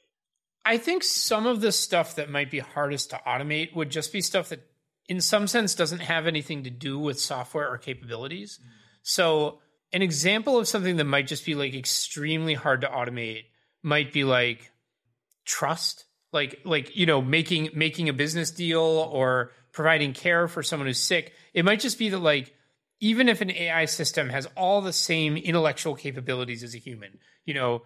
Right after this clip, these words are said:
Speaker 1: can write poetry just as well, can have just as many ideas, can have just as good a conversation,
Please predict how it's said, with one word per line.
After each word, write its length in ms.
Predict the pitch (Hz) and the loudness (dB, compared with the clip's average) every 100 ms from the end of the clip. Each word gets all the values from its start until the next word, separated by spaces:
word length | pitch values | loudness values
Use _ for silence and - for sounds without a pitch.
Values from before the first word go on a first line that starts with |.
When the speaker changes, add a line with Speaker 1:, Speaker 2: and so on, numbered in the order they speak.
| _ - | _ -8
Speaker 1:
can 140 | 135 | 0
write 200 | 151 170 | 0 0
poetry 420 | - 190 170 180 | 2 4 4 0
just 220 | 156 151 | -2 -6
as 100 | 165 | -4
well, 260 | 139 147 143 | 2 4 4
can 120 | 143 | 0
have 200 | 127 156 | 0 0
just 200 | 143 160 | 0 -4
as 100 | 165 | -2
many 220 | 165 160 | 0 2
ideas, 380 | 143 143 156 151 | 0 2 2 2
can 100 | 147 | -2
have 120 | 127 | -6
just 220 | 117 165 170 | -4 -6 -6
as 100 | 139 | -4
good 100 | 156 | -4
a 60 | |
conversation, 800 | 143 147 131 - 147 131 143 131 | -2 -4 -4 -2 -2 0 -4 -6